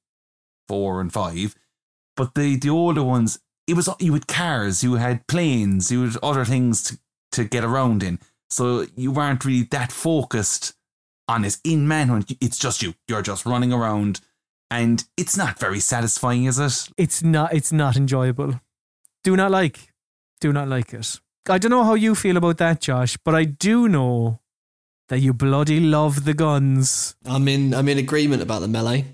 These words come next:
Speaker 3: Don't be doing it. Um, when it comes to the guns, yeah, I, I, I really love 'em. And the reason I love 'em, and it's, it's, it rem-, it's the same in, um, the Warriors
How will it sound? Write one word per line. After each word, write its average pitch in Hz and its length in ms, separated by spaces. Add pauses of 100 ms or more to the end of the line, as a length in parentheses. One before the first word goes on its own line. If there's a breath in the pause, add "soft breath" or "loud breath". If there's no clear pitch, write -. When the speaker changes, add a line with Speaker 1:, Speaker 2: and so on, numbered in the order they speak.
Speaker 3:
Don't 135 160
be 123 80
doing 131 260
it. - 500
Um, 143 340
when 180 140
it 165 60
comes 208 260
to 185 100
the 175 60
guns, 170 720 (300)
yeah, 147 320 (380)
I, 170 100
I, 175 180
I 170 180
really 160 320
love 170 240
'em. 110 160 (260 loud breath)
And 147 140
the 165 60
reason 254 300
I 120 40
love 113 220
'em, 143 240 (440 loud breath)
and 147 140
it's, 147 260
it's, 151 360
it - 300
rem-, 147 220
it's 135 200
the 139 60
same 170 340
in, 135 200
um, 113 460 (220)
the 131 160
Warriors 120 640